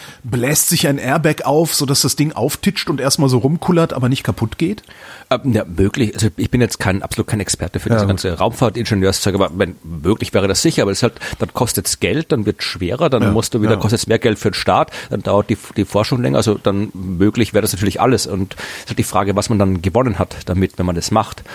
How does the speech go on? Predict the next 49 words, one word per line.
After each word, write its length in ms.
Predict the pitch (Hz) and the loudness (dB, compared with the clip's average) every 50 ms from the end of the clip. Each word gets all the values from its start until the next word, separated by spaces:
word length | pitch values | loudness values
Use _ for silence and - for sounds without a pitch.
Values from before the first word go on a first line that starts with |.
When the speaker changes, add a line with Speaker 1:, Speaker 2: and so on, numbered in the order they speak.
| - - - - - | -14 -12 -12 -12 -6
Speaker 2:
äh, 60 | - 101 | 0 2
weil 440 | 95 92 92 90 - 80 92 90 | 4 4 4 2 2 2 0 2
das 200 | 82 95 - - | 2 2 0 0
Ding, 440 | - 101 101 101 98 98 - - - | 2 2 2 2 2 0 -2 -4 -4
ich 100 | 92 - | -4 -2
weiß 100 | - 95 98 | 0 2 2
nicht, 180 | 92 - 98 | 0 0 0
was 160 | 87 87 - | -2 -2 -2
das 140 | - - - | -2 -4 -2
genau 240 | - 98 92 90 92 | 0 2 4 4 4
machen 260 | 92 92 - - 110 101 | 4 2 2 0 0 0
sollte, 360 | - 120 110 107 - - - | 2 2 2 2 2 0 0
ob 100 | - - | 0 0
das 100 | - 95 | -2 -4
einfach 180 | 98 - 101 90 | -2 -2 0 0
nur 140 | 101 104 92 | 2 2 2
landen 260 | 92 90 101 - - 110 | 2 0 0 -2 -2 -2
soll, 200 | - 113 110 104 | 2 2 4 4
weil 60 | 98 | 4
dann, 80 | 98 92 | 4 4
dann 140 | 98 101 101 | 2 2 2
liegt's 260 | 110 117 - - - | 2 0 0 0 -2
halt 100 | 107 - | 0 0
kaputt, 460 | - 104 - - 123 110 - - - - - - - - | 0 -2 0 0 0 -2 -2 -6 -16 -16 -18 -14 -8 -6
äh, 260 | 98 95 90 - 104 101 | -4 -2 -2 -2 0 0
liegt's 180 | 127 117 - - | 0 0 0 0
halt 100 | 117 - | 0 0
trotzdem 260 | 120 139 - - 135 | 0 0 2 2 2
noch 100 | 123 120 - | 2 2 2
Speaker 1:
<laughs> 0 | |
Speaker 2:
kaputt 280 | 131 - - 127 107 | 2 0 2 2 2
auf 60 | 123 123 | 2 4
dem 100 | 123 117 | 4 4
Mond 260 | 123 131 156 135 113 110 | 4 4 4 4 2 2
rum, 200 | 110 110 110 110 | 2 2 2 2
also. 280 | 95 107 101 107 117 110 - - - - - - | 2 2 4 4 4 2 2 0 -6 -18 -16 -10
Speaker 1:
Ja, 200 | - 101 98 98 - - - - | -6 -6 -6 -6 -6 -6 -2 0
kann 100 | 117 117 | 2 4
man 160 | 113 110 117 | 4 2 2
dann 80 | 135 | 2
irgendwie 240 | 131 123 113 110 123 113 | 0 0 0 2 2 2
noch 140 | 113 104 | 2 2
als 260 | 135 120 110 107 139 123 | 0 0 2 2 2 2
Kurzwellenfunkrelais 1040 | 117 120 127 - - 117 107 107 104 - 117 110 107 - - 110 107 107 104 104 110 | 2 2 2 2 2 2 2 0 0 0 0 0 0 2 2 2 4 4 4 4 2
oder 200 | 107 107 110 110 | 2 2 2 2
sowas 560 | 117 113 - - - 127 - - 160 - - | 2 2 0 0 -2 -2 0 0 -2 -2 0
<laughs> 200 | - 131 107 101 | 0 0 0 -2
benutzen. 440 | 107 104 104 101 101 - - 113 104 87 | -2 -4 -4 -4 -4 -4 -6 -6 -4 -2
Speaker 2:
Also 320 | - - 120 107 110 | 0 2 2 4 2